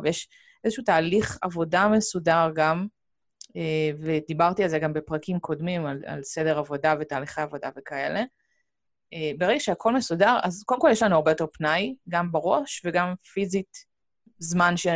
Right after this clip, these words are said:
שאנחנו לא עסוקים בלחשוב על... איך למצוא את הדברים, או איפה לעשות אותם, ואיפה כל דבר נמצא, ואת עכשיו להתחיל ללקט דברים, אלא פשוט באים, יש לנו משימה, אנחנו באים ועושים אותה, כי אנחנו יודעים איפה כל דבר נמצא.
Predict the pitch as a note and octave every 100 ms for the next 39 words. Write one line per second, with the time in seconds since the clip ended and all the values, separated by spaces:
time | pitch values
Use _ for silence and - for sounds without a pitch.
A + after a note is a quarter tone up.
0 | D#3+ - E3 D#3+ - D#3+ D3+ F3 F#3+ E3+
1 | F3+ - F3 F3+ E3+ D3+ - F3+ E3 D#3
2 | - _ _ _ - G3+ G3+ F#3+ E3+ D#3
3 | D3+ D3+ D3 C3+ G3+ A3 F3 D#3 C#3+ D3
4 | C#3+ C#3+ D3 - - E3 E3+ F#3 E3+ D#3+
5 | D#3 D3+ D#3 G3 E3+ - E3+ D#3+ D#3+ -
6 | E3 D#3 _ _ E3+ D#3 D#3+ F3+ D#3+ D#3
7 | C4+ A#3+ - G3 - - - E3 F3+ G3+
8 | F3+ F3+ E3 D#3+ E3+ F#3 F3 E3 D3+ D#3+
9 | C3+ - D#3 D#3+ E3+ A3+ D#3 D#3 D#3 D3+
10 | D3+ D3 C#3+ D3 D3 C#3 C3+ C3 -